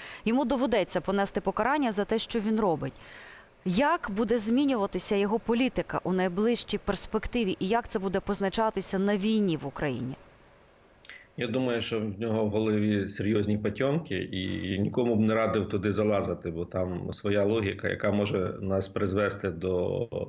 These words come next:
Speaker 2: просто психічного якогось зриву. Е, інший момент, я думаю, що він уже, м, як отой хижак,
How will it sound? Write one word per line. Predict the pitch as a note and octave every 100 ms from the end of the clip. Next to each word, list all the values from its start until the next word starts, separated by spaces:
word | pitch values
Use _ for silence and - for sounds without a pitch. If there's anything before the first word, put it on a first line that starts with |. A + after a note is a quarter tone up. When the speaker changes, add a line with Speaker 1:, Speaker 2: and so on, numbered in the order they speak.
| -
Speaker 2:
просто | F#2+ F#2+ -
психічного | - G#2 G#2+ G#2 G#2 G2+
якогось | G2 G2 F#2+ F2+
зриву. | F#2 F2+ F2+ - - - - - - - -
Е, | G#2+ G#2
інший | D3 E3+ C3+
момент, | B2 A#2+ B2 A2+ G#2+
я | C3
думаю, | C3+ D3+ C3+ C3
що | B2 B2
він | B2 B2
уже, | A#2+ G#2 A#2 A#2 G#2+ -
м, | - G#2 G2+ G2 F#2+ G#2+
як | G#2+ -
отой | B2+ A2
хижак, | G#2 A2 C#3 C#3+ -